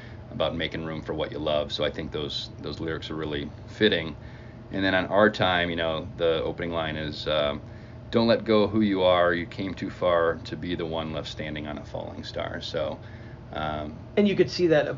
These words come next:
Speaker 2: I mean, you could apply that to many different things in life, but for the show, I just kinda thought that was like, uh,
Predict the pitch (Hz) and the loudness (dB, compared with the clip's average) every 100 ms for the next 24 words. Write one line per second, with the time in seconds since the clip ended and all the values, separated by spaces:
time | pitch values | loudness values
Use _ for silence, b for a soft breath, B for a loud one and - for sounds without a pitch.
0 | - 160 151 160 160 135 - 143 139 135 | -2 0 2 2 2 0 4 4 4 0
1 | 131 127 135 135 127 123 123 - 131 123 | -2 -2 -2 -2 -2 -4 -4 -4 -4 -2
2 | 123 123 127 135 135 127 113 123 117 110 | -2 -2 -2 -4 -2 -4 -2 -2 -2 -2
3 | 117 - 120 113 113 113 113 113 123 117 | -6 -6 -6 -4 -2 -2 -2 -2 -2 -2
4 | 107 - B B B B - - 123 117 | -4 -8 B B B B -12 -2 2 2
5 | 113 98 92 | 0 -4 -8